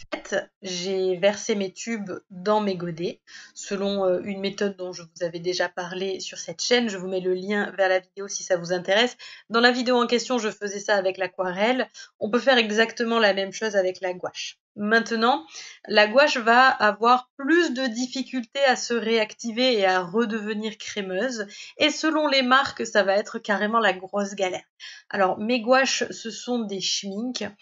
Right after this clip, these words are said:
et elles font partie des gouaches qui se réactivent très bien une fois qu'elles ont durci dans les godets.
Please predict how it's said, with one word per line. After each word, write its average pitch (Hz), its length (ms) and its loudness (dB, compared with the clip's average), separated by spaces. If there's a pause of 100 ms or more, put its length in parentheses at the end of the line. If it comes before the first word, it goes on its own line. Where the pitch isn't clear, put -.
(320)
et 247 320 4
elles 196 140 0
font 220 180 -6
partie 214 380 -2
des 196 140 -2
gouaches 202 340 0
qui 208 100 -12
se 226 140 -2
réactivent 208 680 -2
très - 280 -4
bien 202 300 -6 (280)
une 240 160 2
fois 254 160 4
qu'elles 214 260 2
ont 220 80 0
durci 208 400 -4
dans 202 140 0
les 196 120 -2
godets. 180 360 -4